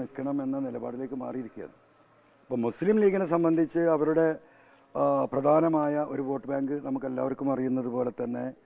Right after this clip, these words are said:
ഈ സമസ്ത ജിഫ്രി മുത്തുക്കോയ തങ്ങൾ വിഭാഗമാണ്. അവരൊന്നടങ്കം ഇന്ന് കഴിഞ്ഞ കുറച്ച് കാലമായിട്ട് മുസ്ലിം ലീഗിൽ നടക്കുന്ന എന്താ? പി എം എ സലാം എന്ന് പറയുന്ന വ്യക്തിയുടെ ഗുണ്ടായിസമാണ് സത്യത്തിൽ ലീഗിൽ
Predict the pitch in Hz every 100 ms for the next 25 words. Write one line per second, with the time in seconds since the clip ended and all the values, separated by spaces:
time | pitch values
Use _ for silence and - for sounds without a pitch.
0 | _ _ _ _ - 113 117 - 127 127
1 | 123 _ _ - 110 - 131 127 117 123
2 | 120 120 120 113 127 98 95 98 82 -
3 | _ _ _ _ _ _ 101 120 175 156
4 | 185 180 170 131 - - _ _ _ _
5 | _ _ _ 123 131 170 180 131 139 156
6 | 156 143 160 156 139 143 127 85 - -
7 | _ 113 127 139 143 147 147 131 139 139
8 | 135 127 104 _ _ _ _ _ 117 131
9 | 147 151 147 143 139 139 135 131 123 120
10 | 123 131 127 110 - 123 127 131 110 113
11 | 117 131 135 - 131 123 120 - _ _
12 | _ - 107 110 104 104 101